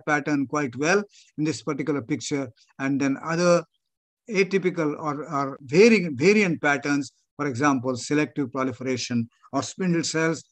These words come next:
only areas of spindle cells, and so on. So these are the varying patterns. So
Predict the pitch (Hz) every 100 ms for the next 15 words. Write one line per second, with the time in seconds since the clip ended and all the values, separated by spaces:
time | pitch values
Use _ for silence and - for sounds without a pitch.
0 | _ - - - 170 202 196 202 190 -
1 | - 214 170 180 175 165 147 - 170 180
2 | 175 160 156 156 - - _ 143 139 -
3 | 123 117 104 113 165 165 160 - _ -
4 | 196 196 180 160 147 165 156 131 127 117
5 | 107 _ - - - 190 196 -